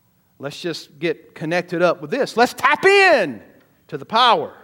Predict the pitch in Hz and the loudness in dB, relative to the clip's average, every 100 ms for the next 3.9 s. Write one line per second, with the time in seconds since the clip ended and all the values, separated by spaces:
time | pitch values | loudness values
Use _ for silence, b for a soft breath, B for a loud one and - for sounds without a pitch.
0 | _ _ _ _ _ - 190 160 175 175 | _ _ _ _ _ -10 -8 0 2 4
1 | 180 - 175 156 - 277 - 151 - 120 | 2 0 -4 -4 -2 -2 -2 -6 -12 -18
2 | - - - - _ _ _ _ _ - | -20 -20 -20 -20 _ _ _ _ _ -12
3 | 143 151 151 147 160 180 220 214 - | -6 -6 -4 -6 -4 -4 -4 -6 -14